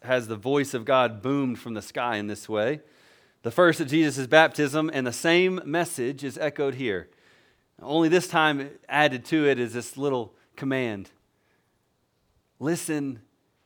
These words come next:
to him. And this little odd and, and marvelous scene sticks out in the middle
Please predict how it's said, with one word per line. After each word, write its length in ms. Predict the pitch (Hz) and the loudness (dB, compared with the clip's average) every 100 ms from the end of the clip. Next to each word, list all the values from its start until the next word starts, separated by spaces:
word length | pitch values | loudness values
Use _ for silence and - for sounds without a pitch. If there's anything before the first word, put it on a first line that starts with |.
| _ _ _ _ _ - | _ _ _ _ _ -16
to 180 | - 135 | -8 -8
him. 400 | 113 117 98 95 _ _ _ _ _ _ _ _ _ _ _ _ _ _ _ _ _ _ _ _ _ _ _ _ - | -6 -8 -10 -18 _ _ _ _ _ _ _ _ _ _ _ _ _ _ _ _ _ _ _ _ _ _ _ _ -14
And 120 | 180 | -8
this 140 | 220 | -2
little 220 | 202 196 170 | 2 4 4
odd 480 | 160 185 185 180 156 | 8 10 10 8 6
and, 140 | 143 | 4
and 200 | 139 139 | 2 2
marvelous 580 | 143 175 180 151 151 139 | 4 6 6 4 0 -2
scene 460 | - 170 151 139 139 | 0 2 2 0 -4
sticks 380 | - 185 175 | -4 -4 -2
out 260 | 190 175 165 | 0 2 0
in 80 | 143 | -2
the 60 | |
middle 500 | 143 170 208 165 98 | -2 2 4 4 2